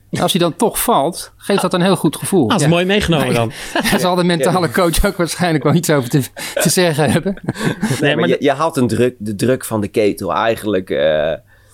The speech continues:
Speaker 3: ja, ga, ga jij een beetje de druk uit de weg door te zeggen van, "Nou, dit gaat toch, eh, niet goed of deze zal wel misgaan."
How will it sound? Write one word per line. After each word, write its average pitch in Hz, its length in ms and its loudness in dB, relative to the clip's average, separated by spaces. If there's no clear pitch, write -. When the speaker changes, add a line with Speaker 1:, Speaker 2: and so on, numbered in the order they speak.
Speaker 3:
ja, - 160 -14
ga, - 340 -12
ga - 360 -6
jij 117 260 2
een 110 60 0
beetje 107 220 0
de 98 100 0
druk 107 320 -2
uit 98 200 -2
de 101 80 -6
weg 113 240 2
door 107 160 -4
te 104 80 -12
zeggen 101 320 -4
van, 95 140 -10
"Nou, 90 180 -10
dit 95 160 -6
gaat 95 240 -8
toch, 120 300 -6
eh, 92 220 -4
niet 95 200 -4
goed 123 280 -6
of 92 100 -10
deze 98 280 -2
zal 98 180 -4
wel 95 120 -4
misgaan." 107 540 -8